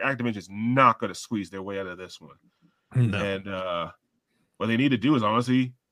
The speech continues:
Speaker 1: fucking, uh, bend over and take it. Fucking unionize and, uh, try to get some semblance of, uh, <laughs> of, uh, or, uh, order back, you know,
Speaker 2: Workers'
Speaker 1: back in their
Speaker 2: rights.
Speaker 1: company.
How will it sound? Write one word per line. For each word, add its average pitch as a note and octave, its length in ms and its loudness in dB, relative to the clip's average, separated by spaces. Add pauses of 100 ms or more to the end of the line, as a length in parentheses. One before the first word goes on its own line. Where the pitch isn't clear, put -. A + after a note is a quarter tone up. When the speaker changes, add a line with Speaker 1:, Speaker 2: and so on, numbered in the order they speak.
(140)
Speaker 1:
fucking, A2+ 440 0
uh, F#2 320 -2 (180)
bend A#2+ 300 0
over C3 300 2
and B2 100 0
take B2+ 240 0
it. F2+ 140 -4 (480)
Fucking - 340 -6
unionize A2+ 800 2
and, F#2+ 260 -2
uh, G2 320 -2
try C3+ 240 4
to B2+ 60 2
get A#2+ 160 0
some B2+ 260 0
semblance G#2 640 -4
of, F#2 220 -4
uh, D#2 260 -8 (1200)
<laughs> - 200 -8 (420)
of, G2+ 280 -2
uh, F#2 340 0
or, G#2+ 240 -4
uh, G2 200 -4
order A2 320 -4
back, G#2+ 220 -2
you C3 60 10
know, D3+ 60 10
Speaker 2:
Workers' A3 200 0
Speaker 1:
back - 100 2
in - 20 0 (140)
their - 160 0
Speaker 2:
rights. - 40 -14
Speaker 1:
company. A2 340 0